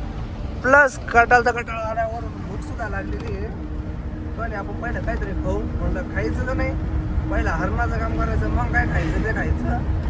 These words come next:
आता तर तो लवकर बंद करून जातो घरी, त्याच्यामुळे त्याला म्हणलेलं भाई आपण नाही का साडेनऊ, नऊ, साडेनऊ पर्यंत येईल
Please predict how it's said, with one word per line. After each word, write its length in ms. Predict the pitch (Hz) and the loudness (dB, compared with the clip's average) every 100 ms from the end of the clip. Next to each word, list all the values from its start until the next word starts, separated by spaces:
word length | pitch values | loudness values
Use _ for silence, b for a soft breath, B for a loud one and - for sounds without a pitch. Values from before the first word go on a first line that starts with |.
| - - - - - - | 0 0 0 0 2 2
आता 120 | 190 | 4
तर 100 | 220 | 4
तो 220 | 220 247 247 | 4 4 6
लवकर 320 | 269 - 269 | 6 6 4
बंद 240 | 277 277 | 4 4
करून 200 | 277 269 | 4 2
जातो 220 | 262 262 | 2 4
घरी, 360 | 240 214 196 - | 4 4 4 4
त्याच्यामुळे 460 | - - - 679 698 | 2 4 4 4 4
त्याला 160 | - | 4
म्हणलेलं 300 | - - 240 | 2 4 4
भाई 160 | - - | 4 4
आपण 300 | - - - | 4 4 4
नाही 140 | 240 | 4
का 200 | 190 202 | 4 4
साडेनऊ, 480 | - 196 196 - 208 - - - - - - - | 4 2 2 2 2 2 2 2 2 2 2 2
नऊ, 200 | - - | 2 4
साडेनऊ 320 | 226 214 220 | 4 4 4
पर्यंत 300 | 277 330 - | 4 4 4
येईल 240 | 220 226 | 2 2